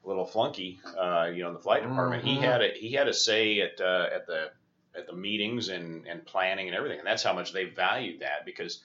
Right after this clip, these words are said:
Speaker 1: man, it, it, it helped that company grow and thrive.
Speaker 2: Well, I know, you know, I, as, as you know, I grew up in Moline, uh, home of, uh, Deere and Company, John Deere.
Speaker 1: Yeah.
Speaker 2: Boy, they had an aviation department that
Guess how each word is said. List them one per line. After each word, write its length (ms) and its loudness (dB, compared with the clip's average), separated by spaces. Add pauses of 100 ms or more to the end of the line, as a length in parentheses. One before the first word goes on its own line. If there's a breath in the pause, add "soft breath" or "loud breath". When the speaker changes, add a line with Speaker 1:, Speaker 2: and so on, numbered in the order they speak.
(280 soft breath)
Speaker 1:
man, 160 2
it, 140 0
it, 240 -2 (180)
it 220 4
helped 240 0
that 180 4
company 400 -6
grow 380 -4
and 100 -12
thrive. 500 -6 (560 soft breath)
Speaker 2:
Well, 160 -6
I 140 6
know, 400 0
you 80 -4
know, 120 0
I, 180 4
as, 240 -8
as 460 -8 (260)
you 160 -2
know, 160 6
I 120 10
grew 220 0
up 80 -8
in 100 -4
Moline, 600 2
uh, 220 0
home 220 0
of, 200 -6
uh, 240 0
Deere 160 4
and 120 -2
Company, 300 -6
John 360 2
Deere. 180 0
Speaker 1:
Yeah. 280 4
Speaker 2:
Boy, 120 6
they 160 4
had 160 8
an 160 4
aviation 500 -2
department 520 -2
that 200 -6